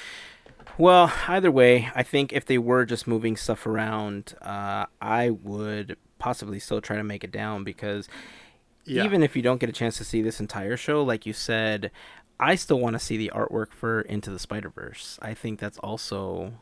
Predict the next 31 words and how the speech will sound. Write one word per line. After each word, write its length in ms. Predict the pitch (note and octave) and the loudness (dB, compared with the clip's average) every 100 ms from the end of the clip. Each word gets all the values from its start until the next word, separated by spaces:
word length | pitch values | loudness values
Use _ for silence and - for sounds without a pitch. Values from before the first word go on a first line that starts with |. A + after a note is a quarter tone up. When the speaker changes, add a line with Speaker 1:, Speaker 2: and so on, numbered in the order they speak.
| _ - | _ -10
Speaker 1:
uh, 260 | G#2 G#2 - | -8 -8 -6
a 100 | G2+ | -8
really 380 | G2+ A2 A2 G2+ | -2 0 0 -4
great 260 | G#2 G2+ | -6 -10
film, 460 | _ G2+ G2+ G2+ G2+ | _ -8 -6 -6 -6
and 100 | G2 | -8
I 60 | G#2 | -10
think 320 | - G#2+ G2+ - - - - | -8 -10 -10 -16 -20 -16 -6
it 100 | A2 | 0
deserves 400 | B2 A2+ B2 - | 0 2 0 4
all 220 | C3+ D3 | 6 6
the 80 | B2+ | 6
love 260 | B2 A#2+ | 6 4
that 120 | A2+ A2 | 2 -4
it 100 | - | -4
can 180 | G#2+ | -6
get 300 | G#2 G#2+ G2 | -4 -2 -4
because 360 | F#2+ G2+ G2+ G2 | -10 -10 -8 -8
I 160 | F2 A#2+ | -2 -2
think 260 | - A2 | -2 -6
it 40 | G#2 | -6
was 520 | G2 G2 G2 - - _ | -6 -6 -8 -14 -16 _
pretty 200 | - C#3+ | -6 -4
groundbreaking 840 | C3+ G#2+ G#2+ A#2+ - - - - B2 | -2 -2 -4 -6 -10 -12 -16 -16 -14
as 120 | - | -14
far 160 | - A2 | -6 -4
as 140 | G#2 | -4
animation 500 | G#2+ G2 F2+ F2+ - | -4 -6 -6 -10 -10
is 100 | G#2 | -8
Speaker 2:
Yeah. 80 | G2+ | -8
Speaker 1:
concerned. 480 | G#2+ - - - B2 | -12 -12 -14 -14 -20